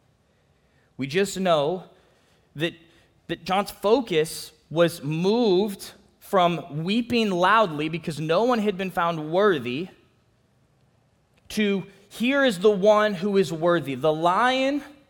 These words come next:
of the tribe of Judah, the Root of David, who has conquered so that he can open the scroll and break its seals." It's as if John's focus had, had moved or needed to be shifted.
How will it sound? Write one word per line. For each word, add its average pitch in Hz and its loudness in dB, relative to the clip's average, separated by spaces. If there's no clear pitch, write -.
of 160 -10
the 175 -2
tribe 220 0
of 180 2
Judah, 247 0
the 170 2
Root 214 -2
of 180 -2
David, 202 0
who 196 -4
has 185 -2
conquered 196 -8
so 160 -10
that 147 -8
he 214 -12
can 196 -10
open 180 -8
the 147 -8
scroll 151 -6
and 120 -8
break 127 -6
its - -14
seals." - -12
It's 139 -20
as 156 -8
if 180 -6
John's 160 -2
focus - -8
had, 135 -4
had 123 -10
moved 127 -2
or 123 -4
needed 123 -6
to 120 -16
be 110 -10
shifted. 101 -14